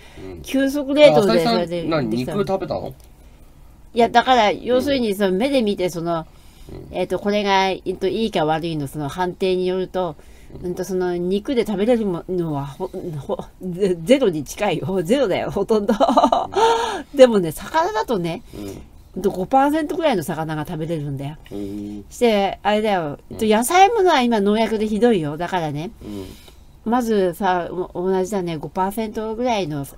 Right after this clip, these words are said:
Speaker 2: うんと、野菜を食べれるかもしれないね。
Speaker 1: うん。
Speaker 2: あと、調味料もやっぱり、うんと、五パーセントいかないかな。
Speaker 1: うん。
Speaker 2: だから、そんなようなもんで、それはね。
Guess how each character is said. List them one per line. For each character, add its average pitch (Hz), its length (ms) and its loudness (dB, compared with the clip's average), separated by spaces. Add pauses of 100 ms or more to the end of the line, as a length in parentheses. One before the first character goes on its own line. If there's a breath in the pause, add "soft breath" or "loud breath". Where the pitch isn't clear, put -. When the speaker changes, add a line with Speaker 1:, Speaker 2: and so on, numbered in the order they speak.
Speaker 2:
う 156 60 -10
ん 143 60 -8
と、 151 120 -10
野 151 140 -8
菜 156 220 -8
を 160 60 -10
食 160 120 -12
べ 160 80 -6
れ 156 80 -8
る 156 80 -8
か 139 100 -16
も 135 100 -12
し 139 120 -14
れ 135 60 -12
な 139 100 -14
い 127 80 -14
ね。 135 180 -16 (280 loud breath)
Speaker 1:
う 101 60 -16
ん。 95 60 -16 (360 loud breath)
Speaker 2:
あ 208 140 -4
と、 147 520 -6 (480 soft breath)
調 233 260 -2
味 302 140 -4
料 240 180 0
も 156 100 -4
や 147 100 -4
っ 139 80 -8
ぱ 170 80 -8
り、 160 100 -6
う 147 60 -6 (480)
ん 147 40 -14
と、 - 220 -18
五 170 100 -20
パ - 140 -20
ー 180 140 -16
セ 233 140 -8
ン 220 40 -10
ト 208 120 -18
い 151 40 -12
か 196 140 -10
な 214 100 -10
い 196 60 -8
か 170 100 -14
な。 165 240 -16 (420 loud breath)
Speaker 1:
う - 40 -20
ん。 - 100 -20 (720)
Speaker 2:
だ 208 140 -4
か 175 80 -2
ら、 156 240 -4 (180)
そ 180 140 -10
ん 180 60 -6
な 180 120 -6
よ 190 100 -4
う - 40 -6
な 165 80 -10
も 151 160 -10
ん 139 100 -10
で、 151 140 -14
そ 156 100 -18
れ 151 60 -12
は 151 160 -12
ね。 151 180 -14